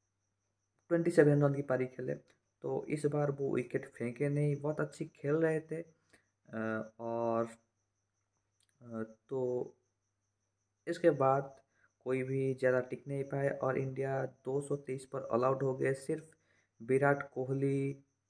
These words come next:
अर्धशतक लगाए, सेवेंटी नाइन रन की पारी खेले, और उसके बाद, अ, साउथ अफ्रीका की बैटिंग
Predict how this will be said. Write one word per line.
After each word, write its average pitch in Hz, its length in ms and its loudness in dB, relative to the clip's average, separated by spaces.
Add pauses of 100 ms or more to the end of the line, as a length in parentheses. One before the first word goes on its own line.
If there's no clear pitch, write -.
(160)
अर्धशतक 120 480 -4
लगाए, 127 320 0
सेवेंटी 127 580 -4
नाइन 117 400 -2
रन 127 120 -2
की 127 100 -8
पारी 123 260 -6
खेले, 131 260 -10 (720)
और 113 320 0
उसके 131 480 -6
बाद, 135 880 -2 (1200)
अ, 107 340 -2
साउथ 147 400 4
अफ्रीका 143 340 -2
की 139 160 -6
बैटिंग 123 560 -6